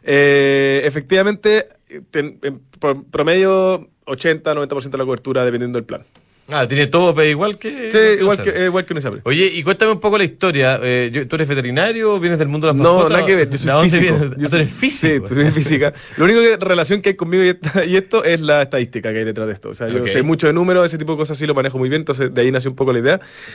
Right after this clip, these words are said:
Speaker 1: Y además que, eh, yo y mi hermano, que los dos partimos de esta empresa, somos los dos pet lovers. Eh, siempre hemos tenido perro y gato. Eh, y también, eh, hemos tenido el dolor de que tener que lle-, llevar una mascota al veterinario. En particular, yo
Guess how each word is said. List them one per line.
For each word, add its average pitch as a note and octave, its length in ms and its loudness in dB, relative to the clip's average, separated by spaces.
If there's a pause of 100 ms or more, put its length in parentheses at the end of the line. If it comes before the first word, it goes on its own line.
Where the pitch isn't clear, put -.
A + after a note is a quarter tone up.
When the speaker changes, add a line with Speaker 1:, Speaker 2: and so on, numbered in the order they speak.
(120)
Speaker 1:
Y D3 160 4
además F3 240 4
que, F3+ 320 2
eh, D3 260 4
yo D#3+ 160 0
y E3+ 40 0
mi E3+ 80 -2
hermano, F#3 260 0
que C3 360 -2
los B2+ 220 -6
dos C3+ 100 -2
partimos C3+ 280 -4
de - 60 -4
esta - 40 -2
empresa, D#3+ 340 -2 (300)
somos D3+ 380 0
los C3+ 120 0
dos D#3 440 2 (120)
pet D#3 160 -4
lovers. B2 320 -4
Eh, A#2+ 400 -4
siempre C3+ 200 -6
hemos C3 100 -8
tenido C3+ 540 -2
perro C3 200 -2
y B2+ 60 0
gato. B2 380 0
Eh, A2+ 1200 -4
y C#3 240 0
también, C#3 880 0
eh, A#2 920 0
hemos D3 220 2
tenido E3 220 2
el D#3+ 60 -2
dolor D#3+ 260 4
de D3+ 140 0
que D3+ 80 -6
tener C#3+ 240 -6
que C#3+ 60 -2 (160)
lle-, - 100 -18
llevar C3 180 0
una C#3+ 100 -2
mascota C3+ 420 0
al A#2+ 320 0
veterinario. C3 240 -2
En C3+ 180 2
particular, B2 460 -4
yo - 280 -20